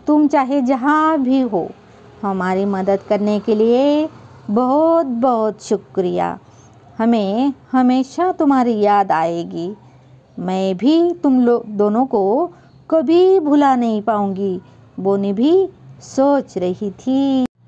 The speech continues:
तो मेरे प्यारे दोस्तों, कैसे लगी आज की कहानी? अगर अच्छी लगी हो तो please, please सविता फावड़े एकेडमी को subscribe करना मत भूलना।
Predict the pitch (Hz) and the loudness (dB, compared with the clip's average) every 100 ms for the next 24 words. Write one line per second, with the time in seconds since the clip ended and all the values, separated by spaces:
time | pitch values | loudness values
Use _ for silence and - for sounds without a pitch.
0 | - 226 254 381 349 - - 202 202 233 | -12 -4 -2 -2 -4 -8 -10 -4 -2 -2
1 | 349 - - - 196 190 202 190 208 208 | -4 -8 -20 -10 -2 0 0 0 -2 -2
2 | 277 302 294 - 269 294 311 285 269 285 | -2 -2 -4 -2 -2 0 0 0 2 2
3 | 277 262 - 269 254 269 269 262 262 262 | 0 -2 -4 -2 0 0 2 2 4 4
4 | 262 269 269 - - - - 180 190 190 | 4 2 -2 -10 -20 -20 -10 -4 0 0
5 | 180 - 220 208 208 226 247 285 370 370 | -2 -4 -2 0 -2 -2 0 2 0 -4
6 | - - - 269 254 262 302 339 339 269 | -18 -20 -10 -6 -2 0 2 2 0 -2
7 | 269 269 254 - 240 - _ - - - | 0 0 -2 -6 -16 -18 _ -20 -14 -4
8 | 220 208 202 208 226 220 190 185 180 202 | -2 0 -2 -2 0 0 0 0 0 0
9 | 233 226 190 - 202 311 330 - - - | -2 -2 -4 -2 0 -2 -4 -14 -20 -10
10 | - 285 285 - 185 180 - 196 208 247 | 0 0 0 -4 -2 -2 -4 -4 -2 0
11 | 277 302 370 359 320 311 294 294 285 277 | 2 2 0 0 2 2 4 4 2 2
12 | 277 277 277 285 | 2 2 2 0